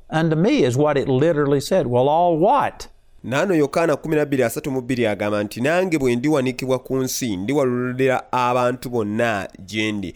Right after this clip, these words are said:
Speaker 2: Bwe kityo nno bwe kyasooka okuwandiikibwa, naye ekigambo bonna, bonna be baliwa?
Speaker 1: Well, they just put the word men in there thinking that that was it, but it is italicized.
Speaker 2: Olaba baateekabo ekigambo kino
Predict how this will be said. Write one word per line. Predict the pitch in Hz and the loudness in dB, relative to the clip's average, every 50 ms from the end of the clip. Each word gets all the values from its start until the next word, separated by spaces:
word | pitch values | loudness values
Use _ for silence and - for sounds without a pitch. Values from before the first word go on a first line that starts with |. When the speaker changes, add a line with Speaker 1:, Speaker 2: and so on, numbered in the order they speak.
| - - - _ | -14 -20 -10 _
Speaker 2:
Bwe | - 196 | -2 -2
kityo | 202 - 202 175 | 0 0 -2 0
nno | 170 147 | 2 0
bwe | 135 127 | 0 0
kyasooka | 160 156 160 156 - 123 - 101 | 0 -2 -2 -2 -4 -6 -6 -6
okuwandiikibwa, | 98 - - 107 107 107 110 104 107 104 - - 101 104 - - | -8 -4 -2 -2 0 0 -2 -4 -6 -8 -10 -6 -6 -6 -6 -4
naye | 101 113 127 160 180 175 - | -2 0 0 0 0 -2 -2
ekigambo | - 139 131 - 165 - 170 170 170 170 175 | -4 -4 -4 -6 -4 -2 -2 -2 0 -2 -2
bonna, | 156 151 123 110 104 107 117 135 170 147 - 107 117 | 0 0 -2 -2 -2 -2 0 0 0 -2 -4 -8 -2
bonna | 123 135 131 135 143 156 165 165 | 0 0 0 0 0 -2 -2 0
be | 147 120 104 | 0 -2 0
baliwa? | 104 104 101 101 98 95 78 - - _ _ - - - - - - - _ - - | -2 -4 -4 -2 -4 -4 -6 -6 -10 _ _ -20 -20 -20 -20 -20 -20 -20 _ -4 0
Speaker 1:
Well, | 139 143 131 | 0 2 2
they | 127 139 185 214 | 2 2 2 2
just | 165 135 123 - - | 2 0 0 0 0
put | - 139 - | -2 0 2
the | 135 | 2
word | 117 120 127 123 117 104 107 | 2 2 4 4 2 2 2
men | 113 120 139 180 214 202 175 143 | 2 4 4 2 2 2 2 0
in | 120 110 107 107 | 0 0 0 0
there | 107 107 117 139 | 0 0 -2 -2
thinking | - - 127 127 127 127 - 131 127 | -2 -2 -2 -2 -2 -2 -2 -2 -2
that | 120 110 - | -2 -2 0
that | 120 110 107 | 0 0 0
was | 104 101 123 | 0 0 0
it, | 180 196 170 | 0 0 0
but | 139 127 123 | 0 0 2
it | 123 120 | 2 2
is | 131 147 185 180 151 | 2 2 2 2 2
italicized. | 135 120 123 - 185 208 220 202 143 - - 104 92 85 - - - - _ _ | 0 -2 0 0 0 0 0 0 -2 -2 -2 -2 -2 -2 -6 -12 -20 -20 _ _
Speaker 2:
Olaba | 120 131 147 160 147 | -2 0 2 2 2
baateekabo | 131 139 151 160 156 - 160 165 160 160 175 160 156 151 156 165 165 156 - | 2 2 0 0 0 0 -2 -2 0 0 0 0 0 0 2 2 2 2 0
ekigambo | - 135 123 - 147 135 143 147 147 147 143 147 147 | -2 -2 -2 -4 -6 -2 0 0 0 0 0 -2 -4
kino | - - 131 120 120 127 147 - | -2 -4 -4 0 2 2 0 0